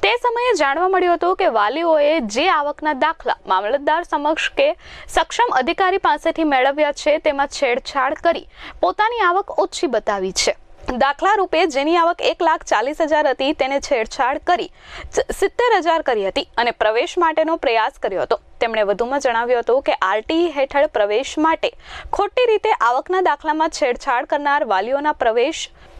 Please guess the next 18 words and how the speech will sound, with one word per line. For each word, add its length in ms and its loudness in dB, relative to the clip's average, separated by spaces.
આપવામાં 520 0
આવ્યો 360 -2
નથી. 320 -4
સરકાર 480 0
દ્વારા 240 2
આપેલા 440 0
આવકના 460 0
દાખલામાં 600 0
ક્યુ 140 2
આર 180 2
કોડ 260 0
સ્કેન 420 -4
કરી 300 -2
રિયલ 300 4
કોપી 380 2
જોઈ 240 0
શકાય 340 -2
છે. 220 -2